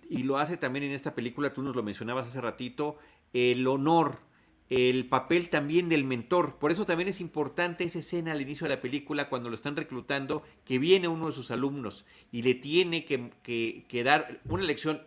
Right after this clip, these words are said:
al alumno, pero también al otro que lo está viendo, de cuál es el estilo de, de arte marcial, que efectivamente no nada más es por pegar, que debes de controlar tus emociones, que, que debes aplicarte de tal o cual manera,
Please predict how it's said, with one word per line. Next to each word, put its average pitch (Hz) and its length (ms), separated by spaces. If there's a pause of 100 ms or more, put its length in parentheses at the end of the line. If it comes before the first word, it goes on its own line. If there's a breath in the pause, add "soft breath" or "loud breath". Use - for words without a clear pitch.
al 113 200
alumno, 214 460
pero 143 200
también 165 380
al 151 120
otro 156 200
que 127 100
lo 120 100
está 156 180
viendo, 160 460 (260 soft breath)
de 120 220
cuál 160 180
es 160 140
el 120 100
estilo 131 600 (260 soft breath)
de, 113 460
de 117 160
arte 139 260
marcial, 127 520
que 113 100
efectivamente 131 640
no 113 100
nada 110 200
más 104 180
es 104 100
por 95 200
pegar, 135 400
que 113 100
debes 117 260
de 107 120
controlar 98 560 (300 soft breath)
tus 117 180
emociones, 143 800 (160)
que, 113 160
que 117 120
debes 131 260
aplicarte 123 580
de 110 80
tal 120 220
o 107 80
cual 120 180
manera, 147 540